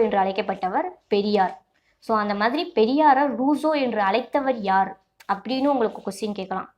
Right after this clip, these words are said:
So பெரியாரை ரூசோ என்று அழைத்தவர் வந்து சர் ஏ ராமசாமி.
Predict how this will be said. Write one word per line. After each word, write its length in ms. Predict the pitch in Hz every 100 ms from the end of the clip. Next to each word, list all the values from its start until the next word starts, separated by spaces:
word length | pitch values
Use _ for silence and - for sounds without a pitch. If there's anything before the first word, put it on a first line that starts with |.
| -
So 80 | 208 196
பெரியாரை 420 | 202 226 262 254 285 214
ரூசோ 320 | 262 277 302 285
என்று 140 | 233 208
அழைத்தவர் 460 | 190 208 208 208 196 190
வந்து 200 | 202 349 415 -
சர் 240 | 220 196 202 226
ஏ 40 | 320 208
ராமசாமி. 600 | 196 214 220 208 185 190